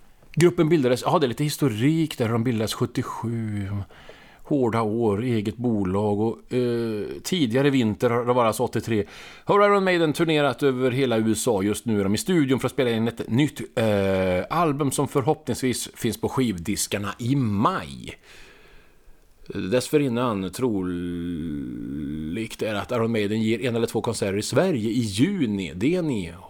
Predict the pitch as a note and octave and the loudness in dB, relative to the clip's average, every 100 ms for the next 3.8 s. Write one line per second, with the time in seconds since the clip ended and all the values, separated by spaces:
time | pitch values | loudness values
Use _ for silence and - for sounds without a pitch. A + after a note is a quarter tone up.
0 | - - C3+ C3+ G2 G2 G#2 G2+ - G#2+ | -16 -10 -2 0 0 -2 -4 -4 -4 -4
1 | F#2+ F#2 B2+ D3 - - _ - - _ | -2 -2 0 -2 -6 -20 _ -20 -20 _
2 | - - - - B2 C3 B2 B2 A#2 A#2 | -20 -20 -10 -6 -4 -4 0 0 0 0
3 | A#2+ B2 C3 B2+ G#2 A2+ G#2+ | 0 -2 -2 -4 -2 -2 0